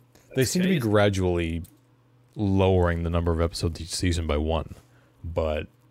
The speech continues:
Speaker 1: um,
Speaker 2: It's still more than any other of the shows.
Speaker 1: it's more than, yeah, the other shows always have ten, but it's m-, definitely more than, well, actually, Prodigy is gonna have more than that. I think Pro-,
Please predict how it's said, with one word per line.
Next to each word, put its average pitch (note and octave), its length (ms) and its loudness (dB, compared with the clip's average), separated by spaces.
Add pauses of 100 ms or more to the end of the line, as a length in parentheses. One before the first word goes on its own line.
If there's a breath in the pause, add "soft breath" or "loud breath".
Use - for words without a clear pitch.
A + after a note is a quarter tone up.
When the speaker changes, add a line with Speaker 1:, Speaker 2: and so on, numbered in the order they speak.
Speaker 1:
um, D#2 360 -2
Speaker 2:
It's D2 120 -8
still F#3 180 -2
more C3+ 400 -2
than A#2 120 -4
any G#2 200 -8
other A2 280 -6
of E2+ 100 -18
the - 60 -20
shows. - 180 -18 (300 loud breath)
Speaker 1:
it's A#2 160 -2
more D#3 180 6
than, E3+ 140 0
yeah, B2 140 6
the G2 120 2
other C#3 140 0
shows D3+ 200 2
always A2+ 220 4
have F2 180 0
ten, D#2 500 -6 (1800)
but F2 260 0 (240)
it's - 240 -8
m-, A2 100 -8 (140)
definitely G2 360 0
more E2+ 220 0
than, E2 280 -6
well, D3 220 4
actually, D3+ 260 2
Prodigy E3 380 0
is G2+ 80 0
gonna F#2 160 0
have D#2+ 260 -2
more E2+ 220 0
than F2 140 -6
that. - 200 -12 (600 loud breath)
I - 40 -10
think C#3+ 180 -2
Pro-, G2 260 0